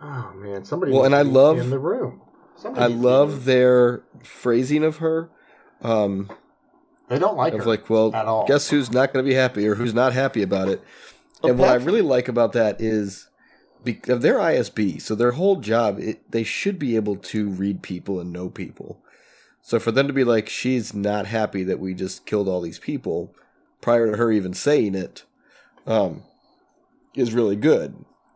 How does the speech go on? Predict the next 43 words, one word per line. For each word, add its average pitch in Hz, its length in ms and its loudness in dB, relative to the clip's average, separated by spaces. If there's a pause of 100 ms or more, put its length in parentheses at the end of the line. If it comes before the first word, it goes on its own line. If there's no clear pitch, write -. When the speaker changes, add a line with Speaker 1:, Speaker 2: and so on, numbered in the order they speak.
(140)
Speaker 2:
And 113 160 0
then 117 140 4
Speaker 3:
Yeah. - 80 4
Speaker 2:
the 117 100 2
higher-ups 117 500 2
having 123 340 2
a - 140 -4
different 117 380 -2
reason 123 320 2
in 127 120 -2
hand 131 420 0 (840)
Speaker 3:
Yeah. 156 300 0
Speaker 2:
also 98 400 -2
Speaker 3:
Oh, 160 180 2
and 139 180 -4
Speaker 2:
fits. - 460 -2 (260)
Like, 110 220 -6
it 117 40 -4
was 110 100 -4
Speaker 3:
it, 143 120 2
Speaker 2:
just 156 240 0
Speaker 3:
it, 98 80 -4
Speaker 2:
a - 40 -12 (960)
beautiful 110 300 -4
conversation. - 680 -6 (220)
Speaker 1:
You 143 120 -10
know, 147 220 -6
Speaker 3:
It, 160 420 -2
it, 156 120 -4 (120)
Speaker 1:
yeah. 185 220 -10 (120)
Speaker 3:
it, 160 200 -6
it, 151 220 -2
again, 165 320 -2
it's 170 140 -2
so 185 180 0
real 160 360 0
life 127 480 0
because 117 340 -2
she's 170 320 -2
very 190 220 2
practical. 120 800 -4
She's 117 300 -4
like, 107 220 0